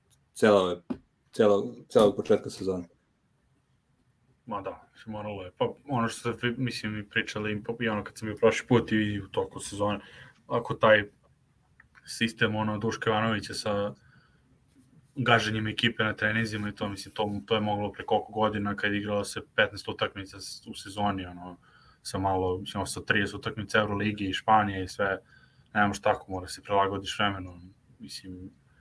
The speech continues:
Speaker 1: Tako
Speaker 2: a
Speaker 1: je.
Speaker 2: definitivno oni nemaju roster da kažeš kao to je krš ekipa, ono, rebuilding neki, to mislim, mislim rebuilding u smislu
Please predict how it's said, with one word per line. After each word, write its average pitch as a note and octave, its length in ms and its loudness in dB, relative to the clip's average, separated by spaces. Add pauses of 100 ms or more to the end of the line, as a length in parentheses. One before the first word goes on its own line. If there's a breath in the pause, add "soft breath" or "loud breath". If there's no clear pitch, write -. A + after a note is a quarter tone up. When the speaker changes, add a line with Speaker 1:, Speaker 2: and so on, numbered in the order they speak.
(160)
Speaker 1:
Tako - 200 -6
Speaker 2:
a A2+ 40 4
Speaker 1:
je. - 80 2
Speaker 2:
definitivno A2+ 520 4
oni A2+ 100 4
nemaju A2+ 320 2
roster A2+ 360 2
da A2+ 120 2
kažeš A2 340 2
kao A2 160 0
to A2+ 160 0
je G#2+ 120 0
krš - 300 -2
ekipa, - 380 -4
ono, G2+ 300 -2
rebuilding G2 520 -4
neki, F#2 300 -8
to F2+ 160 -14
mislim, F2 420 -12 (280 soft breath)
mislim G2 240 -4
rebuilding F#2+ 400 -2
u F2+ 40 -12
smislu F#2 460 -6